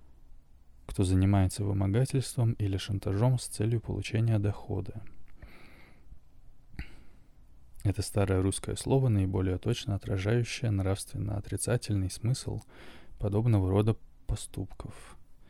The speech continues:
Словарные значения. Процесс взима-, взымания,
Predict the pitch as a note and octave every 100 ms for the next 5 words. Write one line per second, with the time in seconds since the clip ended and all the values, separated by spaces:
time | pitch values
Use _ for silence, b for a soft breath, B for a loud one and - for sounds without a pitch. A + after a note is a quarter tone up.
0 | b b b b b b b b b -
1 | - - - - - - - - - G2+
2 | G2 F#2+ G2 F#2+ G2 - C3 C#3 C3+ C3
3 | B2 - B B B B - - - -
4 | - - B B B B B B B -
5 | - - G2 - G#2+ F#2+ - G2 F#2+ F#2+
6 | G2+ - G#2 G2 F#2+ G2 B2 C3 B2 B2
7 | A#2+